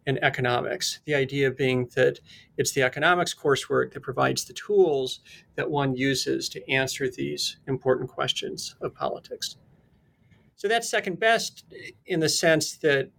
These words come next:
in learning these tools, one is also learning a lot of consumer theory and so forth that is just not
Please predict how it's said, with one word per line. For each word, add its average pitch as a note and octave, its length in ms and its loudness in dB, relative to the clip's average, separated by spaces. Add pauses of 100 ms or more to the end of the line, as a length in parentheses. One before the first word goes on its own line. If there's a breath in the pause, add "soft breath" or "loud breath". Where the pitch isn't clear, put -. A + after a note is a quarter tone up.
(800)
in D3+ 140 2
learning F3 400 2
these D3 220 -4
tools, D3+ 480 2
one D3 140 2
is C3 120 -2
also D3 320 2
learning C3 320 2
a B2+ 40 0
lot C#3+ 180 0
of - 100 -4
consumer G#3+ 420 0
theory D3+ 460 0
and D#3+ 300 -6
so - 240 2
forth C3 320 0
that C3+ 100 -4
is - 120 -2
just - 320 0
not C3+ 280 4